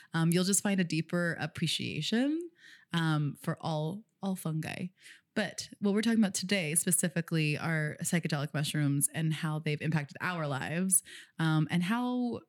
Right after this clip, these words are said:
you know, they may be able to impact yours. Um, but we only are speaking from our own experiences. We are not doctors. We're not prescribing anything to anyone. Um,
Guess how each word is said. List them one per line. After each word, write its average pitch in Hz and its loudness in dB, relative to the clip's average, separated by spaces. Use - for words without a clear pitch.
you 214 2
know, 185 0
they 202 2
may 269 2
be 262 0
able 262 0
to - -4
impact 254 -2
yours. 202 -2
Um, 185 4
but 175 0
we 240 2
only 254 4
are 233 2
speaking 233 0
from 208 4
our 185 4
own 214 4
experiences. 254 0
We 190 2
are 160 0
not 180 0
doctors. 220 -4
We're 185 0
not 180 -2
prescribing 277 0
anything 269 2
to - -4
anyone. 285 2
Um, 185 4